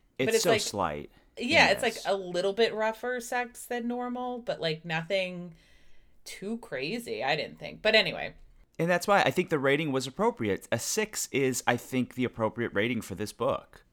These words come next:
Speaker 1: Oh, yeah. She did a good job with, like, yeah, the rating, I think it is about a six. But anyway, so, yeah, Clayton, what was this book about?
Speaker 2: This book was about Dagesh, Dagesh, who is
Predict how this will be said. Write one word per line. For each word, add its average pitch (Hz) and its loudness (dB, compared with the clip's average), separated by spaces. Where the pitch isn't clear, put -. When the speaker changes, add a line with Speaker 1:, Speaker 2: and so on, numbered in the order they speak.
Speaker 1:
Oh, 240 4
yeah. 247 2
She - -8
did 247 -2
a 254 -4
good 196 -2
job 160 0
with, 151 -4
like, 156 -2
yeah, 156 2
the 180 -2
rating, 180 0
I 151 0
think 165 -6
it 156 -2
is 147 -4
about 123 -4
a - -8
six. - -12
But 240 6
anyway, 233 6
so, 220 2
yeah, 220 4
Clayton, 226 0
what 214 -2
was 226 -2
this 214 -6
book 180 -6
about? 50 -8
Speaker 2:
This 104 -4
book - -8
was 92 -8
about 76 -6
Dagesh, 113 0
Dagesh, 92 -2
who 104 0
is 92 -2